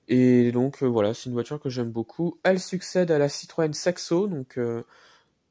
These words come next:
qui est aussi une très bonne voiture. Voilà, et donc, euh, je vais vous présenter donc la miniature un peu plus en détail, puisqu'elle vaut un petit peu le détour.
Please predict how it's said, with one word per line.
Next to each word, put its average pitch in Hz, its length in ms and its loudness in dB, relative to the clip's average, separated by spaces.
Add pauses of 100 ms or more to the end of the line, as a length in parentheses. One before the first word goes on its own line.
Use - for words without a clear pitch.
qui 160 380 0
est - 380 -6
aussi 135 340 -6
une 139 180 -2
très - 200 -2
bonne 143 220 0
voiture. 127 560 -2 (1160)
Voilà, 113 580 -4
et 160 400 4
donc, 139 320 -2
euh, 123 80 0
je 120 120 -6
vais 123 60 -4
vous 139 80 -6
présenter 135 400 -4
donc 131 220 -6
la 131 100 -2
miniature 131 360 -4
un 123 80 0
peu 120 100 -4
plus - 260 -10
en 135 80 -2
détail, 123 500 -4
puisqu'elle 120 380 -4
vaut 131 200 0
un 151 100 2
petit 131 200 -12
peu 165 160 -4
le 147 120 -2
détour. 123 500 -4